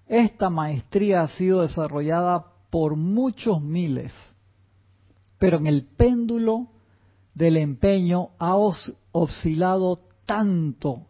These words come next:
en la otra dirección, estando los individuos tan atrapados en el éxtasis del silencio, ahí cuando se te da la mano para el otro lado, que no, ya, eh, aprendí a entrar y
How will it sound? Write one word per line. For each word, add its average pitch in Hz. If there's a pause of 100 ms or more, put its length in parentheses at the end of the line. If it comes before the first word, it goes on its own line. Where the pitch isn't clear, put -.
en 160
la 143
otra 196
dirección, 165 (460)
estando 185
los 151
individuos 147
tan 233
atrapados 180
en 147
el 143
éxtasis 160
del 139 (180)
silencio, 143
ahí 143
cuando 165
se 139
te 139
da 143
la 147
mano 156
para 135
el 139
otro 143
lado, 139
que 151
no, 160
ya, 156 (500)
eh, 139
aprendí 147
a 165
entrar 165
y 143